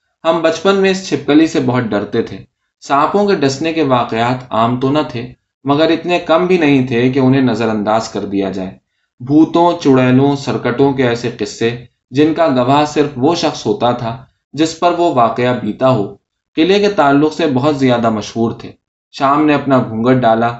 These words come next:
اور لٹکی ہوئی چمگادڑوں نے اپنے بدن پھڑ پھڑا کر الٹنے شروع کر دیے۔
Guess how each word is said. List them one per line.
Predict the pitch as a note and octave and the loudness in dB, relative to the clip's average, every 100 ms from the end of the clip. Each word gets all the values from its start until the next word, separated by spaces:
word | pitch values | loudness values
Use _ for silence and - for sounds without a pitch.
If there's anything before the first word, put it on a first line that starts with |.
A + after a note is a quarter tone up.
| - _ - | -16 _ -2
اور | D#3+ | 0
لٹکی | E3 E3 - | 2 0 2
ہوئی | F#3+ F#3 | 4 4
چمگادڑوں | F#3 C#3 B2+ A#2+ B2 C#3+ D3+ | 4 2 2 2 2 2 2
نے | C#3 | 0
اپنے | C3 A2+ | -2 -4
بدن | G2+ A#2 C3 | -2 0 -2
پھڑ | B2+ G#2 | -2 -8
پھڑا | G2+ G#2 A#2+ | -6 -2 -2
کر | B2+ B2 - | -2 -6 -4
الٹنے | A2+ A#2 A#2+ A2+ | -2 -2 -2 -4
شروع | G#2 G2 | -4 -4
کر | F#2+ F#2+ | -4 -4
دیے۔ | G2 | -6